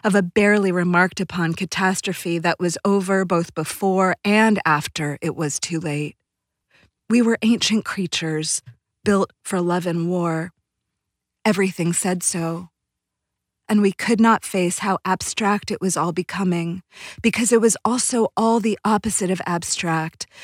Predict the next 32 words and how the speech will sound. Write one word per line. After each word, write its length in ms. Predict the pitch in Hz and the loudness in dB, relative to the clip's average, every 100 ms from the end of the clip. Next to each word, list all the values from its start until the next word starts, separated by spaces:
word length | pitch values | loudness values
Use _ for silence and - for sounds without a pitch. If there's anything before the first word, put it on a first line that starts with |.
| - | -2
It 220 | 226 208 | 2 4
was 380 | 196 220 226 214 - | 4 6 6 2 0
our 120 | 196 | 0
flesh, 600 | - - 180 170 - - - - - | -2 -4 -2 0 0 -2 -6 -14 -2
our 140 | 196 | 0
mother's 480 | 202 202 208 208 175 | 4 2 2 2 0
bloodied 480 | 175 185 196 196 180 | -2 0 2 2 -2
forehead 640 | - 196 202 185 202 180 | -2 0 2 2 0 -2
on 180 | 170 180 | 0 0
the 60 | 175 | -2
floor 400 | - 208 190 185 | -2 -2 0 0
of 160 | 180 | -2
Penn 240 | - 196 180 | -2 -2 -2
Station, 760 | - - 185 190 - 185 170 175 - - - | -2 -2 0 0 -2 -4 -6 -8 -14 -8 2
and 120 | 196 | 6
wherever 440 | 190 - 196 220 | 6 4 2 2
we 160 | 208 208 | 2 0
hid 240 | 160 208 | 0 0
our 120 | 190 190 | 2 0
face, 600 | - 196 180 190 - - - _ - | -2 -2 0 -2 -4 -6 -14 _ 2
amid 340 | 208 208 214 | 6 8 6
a 60 | 202 | 4
crowd 360 | - 208 185 185 | 0 0 2 2
of 100 | 180 | -2
stars, 760 | - - 180 180 175 175 - - - | -4 -2 0 0 0 -2 -4 -8 -16
for 160 | - 202 | 0 2
example, 760 | 185 185 185 185 185 170 175 180 | 4 2 4 2 2 -2 -2 -2
as 280 | 190 180 | -2 -2
Yeats 400 | 180 180 196 - | 0 0 0 -4
once 280 | 180 170 - | -2 -4 -4
put 260 | - 185 170 | -8 -4 -2
it. 220 | 160 - | -4 -6